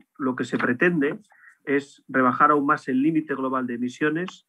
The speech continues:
y aumentar su ritmo, mm, para otros sectores,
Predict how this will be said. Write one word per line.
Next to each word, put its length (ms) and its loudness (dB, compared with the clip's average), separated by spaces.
y 60 -2
aumentar 400 2
su 180 -6
ritmo, 540 -2
mm, 300 -6
para 200 -2
otros 200 -6
sectores, 580 -4